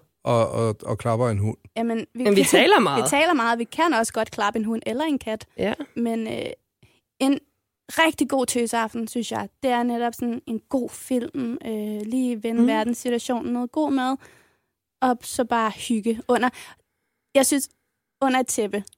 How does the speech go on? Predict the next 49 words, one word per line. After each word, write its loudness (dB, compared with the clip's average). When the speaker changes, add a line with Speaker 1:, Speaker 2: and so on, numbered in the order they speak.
Speaker 3:
Ja, 6
ja. 6
Speaker 2:
Det 4
samme 6
tæppe, 6
Speaker 3:
Selvfølgelig. 4
Speaker 2:
det 4
er 2
så 0
hyggeligt. -4
Speaker 1:
Kan 2
I 6
Speaker 2:
Det 6
er 4
Speaker 1:
ikke -4
nogle 0
gange 2
godt 0
have 2
det 2
sådan -2
lidt? -2
Speaker 2:
Nej. -2
Speaker 3:
Nej. -4
Men 4
jeg 4
tror, 4
det 6
er -4
fordi, 2
det 4
billede, 4
du 8
har, 4
og 4
mange 6
mænd 8
har 6
i 6
deres 6
ansigt, 2
eller 4
hoved, 4
ansigt, 0
<laughs> 0
det 4
billede, 6
som, 4
øh, 4